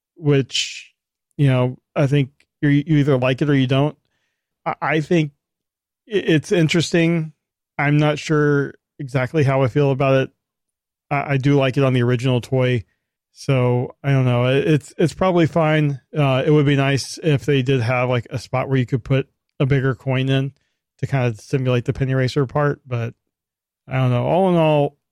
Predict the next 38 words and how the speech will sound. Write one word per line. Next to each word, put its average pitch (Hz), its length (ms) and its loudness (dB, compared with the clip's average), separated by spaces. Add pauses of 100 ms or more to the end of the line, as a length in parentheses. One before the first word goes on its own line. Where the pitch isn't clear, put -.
I, 175 220 -2
I 180 60 4
think 175 220 -2
this 160 180 2
is 156 160 2
a 156 80 2
very 147 260 2
nice 135 440 -2
looking 135 340 -4
figure. 131 480 2
Really 156 540 2 (800)
interesting 175 520 0
remold, 147 480 2
'cause 131 160 0
there, 151 240 2
there 160 180 2
are 147 140 0
some 170 240 -2
places 160 400 0
that 156 60 2
you 151 100 4
can 143 160 -2
tell 147 460 0 (260)
and 143 180 0
some 151 180 -2
places 143 340 0
that 139 80 0
you 131 120 0
can't 139 320 -4
tell 123 480 -4 (880)
where 147 240 2
the 135 100 0
Bumblebee 123 460 -2
p-, - 120 -18 (100)
pieces 127 360 -8
are. 113 360 -2 (420)
So 120 500 -2
I, 139 300 -4